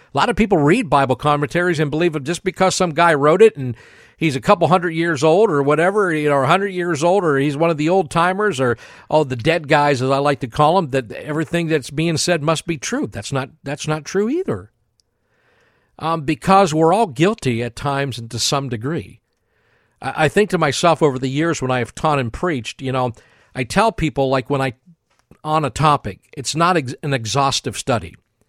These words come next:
And the reason I say that, I, I make that disclaimer, is because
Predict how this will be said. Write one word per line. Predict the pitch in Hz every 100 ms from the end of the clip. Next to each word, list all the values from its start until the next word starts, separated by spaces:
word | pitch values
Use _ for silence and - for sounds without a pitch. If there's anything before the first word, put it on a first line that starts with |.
| _ _ _
And | 147
the | 147
reason | 190 269 196
I | 147
say | 127 - 240
that, | 196 123
I, | 127
I | 139 151
make | 180 202
that | 160
disclaimer, | 127 - 151 196 285 139
is | 107
because | 110 - 143 135